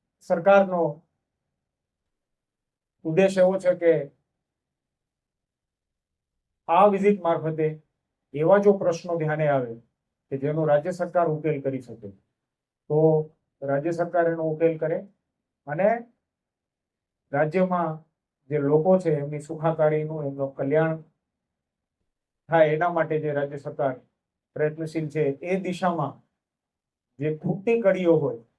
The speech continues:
એ ખૂટતી કડી પૂરાય અને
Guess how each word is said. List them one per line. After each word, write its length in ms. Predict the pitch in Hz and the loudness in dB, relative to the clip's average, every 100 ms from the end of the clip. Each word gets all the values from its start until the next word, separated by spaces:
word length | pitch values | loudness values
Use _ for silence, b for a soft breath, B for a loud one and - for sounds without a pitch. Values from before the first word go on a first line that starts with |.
| _ | _
એ 120 | 160 | -12
ખૂટતી 420 | 156 170 175 202 196 | -8 -10 -6 -6 -2
કડી 260 | 175 180 202 _ _ _ _ _ _ _ _ _ _ _ _ _ _ _ _ | -2 -2 -8 _ _ _ _ _ _ _ _ _ _ _ _ _ _ _ _
પૂરાય 380 | 180 196 175 139 - _ _ _ _ _ _ _ _ 131 | 0 4 4 2 -8 _ _ _ _ _ _ _ _ -8
અને 220 | 143 | -4